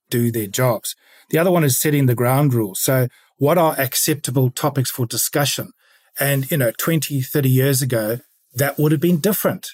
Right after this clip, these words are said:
to what's dis-, acceptable right now. And it's an important conversation that needs to be had, and that's also around E S G. We have one example of a listed entity in New Zealand where the C E O made some very disparaging remarks about another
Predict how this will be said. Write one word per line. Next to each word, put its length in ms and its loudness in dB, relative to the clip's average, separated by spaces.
to 160 2
what's 560 0
dis-, 240 -2
acceptable 640 0
right 360 0
now. 360 0
And 160 0
it's 140 -2
an 60 2
important 460 2
conversation 640 0
that 140 -2
needs 240 0
to 100 -14
be 120 -2
had, 300 -2
and 120 -4
that's 180 -2
also 300 -2
around 280 0
E 200 0
S 160 -4
G. 340 -2
We 100 4
have 160 4
one 220 4
example 680 2
of 180 0
a 60 2
listed 460 0
entity 680 0
in 180 2
New 140 4
Zealand 520 0
where 120 2
the 100 0
C 380 2
E 40 2
O 340 2
made 320 0
some 180 -2
very 300 2
disparaging 760 0
remarks 560 0
about 260 0
another 600 2